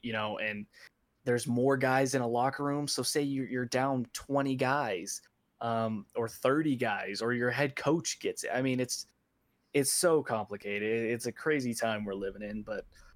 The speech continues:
to be honest, I don't know if baseball's coming back. And in the N F L season, I would say I was probably maybe eighty percent sure a couple months back that we're gonna have it. Now I'm probably, like, sixty percent sure. And in terms of the N B A, if you asked me a week or two weeks ago, I'm sure if you asked both of us,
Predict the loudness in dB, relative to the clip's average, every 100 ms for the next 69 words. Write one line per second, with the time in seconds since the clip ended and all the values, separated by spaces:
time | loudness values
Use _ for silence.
0 | -20 -20 -20 -20 -20 _ -2 4 6 6
1 | 6 6 6 2 4 4 4 4 4 2
2 | 2 4 4 4 0 2 2 2 2 4
3 | 2 2 2 2 2 4 4 4 2 4
4 | 6 6 2 0 0 0 2 2 2 2
5 | 0 0 0 2 2 -2 -2 0 0 -2
6 | -4 0 0 0 0 2 2 0 -4 -12
7 | -10 -2 -2 2 0 0 0 0 2 0
8 | 0 0 0 0 0 -2 -10 _ -2 4
9 | 6 6 2 6 6 6 6 4 2 0
10 | 0 0 -4 -4 -2 -2 -2 -2 0 0
11 | 0 0 0 2 4 4 4 4 4 4
12 | 4 2 2 2 0 2 0 0 -2 0
13 | 0 -2 2 4 4 2 0 4 2 2
14 | 2 2 4 2 2 -2